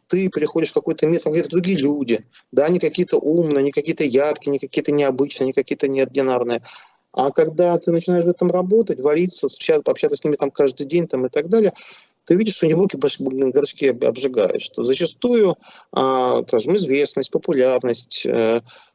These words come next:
элемент случайности зачастую, да, там, какого-то стечения обстоятельств, кому-то повезло оказаться в нужное время в нужном месте. Да, действительно, скажем, э,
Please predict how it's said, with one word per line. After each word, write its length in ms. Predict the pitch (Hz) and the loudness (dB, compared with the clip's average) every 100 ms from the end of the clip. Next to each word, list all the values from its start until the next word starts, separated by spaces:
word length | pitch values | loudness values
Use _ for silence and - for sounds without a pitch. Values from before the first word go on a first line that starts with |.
| _ | _
элемент 300 | 143 175 254 | 0 2 2
случайности 680 | - 175 170 170 156 120 - | 0 -2 -2 0 0 0 -2
зачастую, 560 | 101 - - - - - | -2 -2 -2 -4 -6 -2
да, 240 | 135 170 | 2 2
там, 160 | 165 107 | 0 -2
какого-то 420 | - 120 208 190 | 0 2 2 0
стечения 540 | 147 - - 147 185 165 | -4 -4 -2 -2 -2 -2
обстоятельств, 800 | - 135 123 113 - - - - - | 0 0 2 0 -2 -6 -4 -2 0
кому-то 280 | 151 190 | 0 0
повезло 480 | - 147 127 139 156 | 0 0 0 2 2
оказаться 460 | 143 127 131 123 117 | 2 0 0 0 0
в 80 | 123 | 0
нужное 280 | 131 135 | 0 0
время 240 | 127 139 127 | 0 2 0
в 80 | 123 | 0
нужном 340 | 120 117 117 | -2 0 0
месте. 400 | 107 101 - 113 - - - - - | 0 -2 -4 -6 -8 -16 -18 -20 -2
Да, 180 | 226 | 0
действительно, 520 | 180 175 185 185 208 160 | 2 -2 -2 0 0 -2
скажем, 360 | - 127 131 | 0 0 2
э, 300 | 120 120 120 | 2 2 0